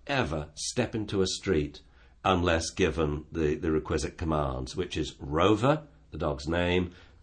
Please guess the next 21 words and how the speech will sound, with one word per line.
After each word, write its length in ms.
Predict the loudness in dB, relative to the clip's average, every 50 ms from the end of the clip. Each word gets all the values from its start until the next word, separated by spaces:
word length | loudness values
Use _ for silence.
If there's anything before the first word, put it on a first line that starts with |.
| -8 -4
let's 300 | -2 -2 -2 -4 -10 -6
go. 340 | -4 -2 -2 -2 -4 -6 -8 -12 -20 -20 -20 -20 -20 -20 -20 -18 -18 -14 -4 -4
And 100 | 0 4
so 220 | 6 6 6 8
I, 220 | 6 4 4 2
I 40 | 2
think 160 | 2 2 2
it's 100 | 2 2 2 2
absolutely 560 | 2 2 2 0 2 2 4 2 4 2 2
essential 420 | 2 2 0 0 0 0 -2 0 0
that 120 | 0 0
we 80 | -2 -4
teach 360 | -2 4 4 4 4 4 2
this, 240 | 4 4 4 4 2
and 80 | 0 0
it's 180 | 0 -2 -4
probably 320 | 0 0 2 4 4 2 4
one 180 | 4 2 2
of 100 | 2 0
the 60 | 0
few 760 | -2 -4 -10 -8 -2 4 8 12 12 12 12 12 10 4 0